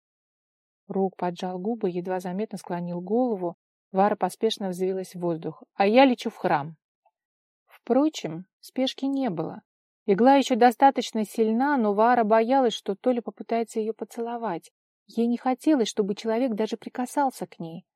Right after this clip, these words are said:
А тот, чьих прикосновений она жаждала, на самом деле не любил Вару. Она летела так быстро, что ветер свистел в ушах, размазывал по щекам слёзы и яростно дёргал за края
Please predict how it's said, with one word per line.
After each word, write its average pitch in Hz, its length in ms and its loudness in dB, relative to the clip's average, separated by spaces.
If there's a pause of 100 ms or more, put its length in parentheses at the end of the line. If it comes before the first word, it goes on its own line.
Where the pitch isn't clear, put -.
(160)
А 175 160 -2
тот, 226 380 0
чьих 214 260 -6
прикосновений 208 760 -2
она 196 200 -6
жаждала, 202 540 -2
на 185 140 -6
самом 208 380 -8
деле 208 260 -4
не 196 220 -4
любил 208 400 -4
Вару. 190 460 -4 (580)
Она 202 220 -6
летела 226 420 -2 (100)
так 214 260 -2
быстро, 185 520 -4 (300)
что - 200 4
ветер 247 280 2
свистел 226 460 0
в 233 40 -2
ушах, 226 480 -2
размазывал 214 640 2
по 214 100 -6
щекам 226 400 0
слёзы 233 480 2
и 185 120 -2
яростно 220 480 0
дёргал 202 420 0
за 196 120 -4
края 208 360 -4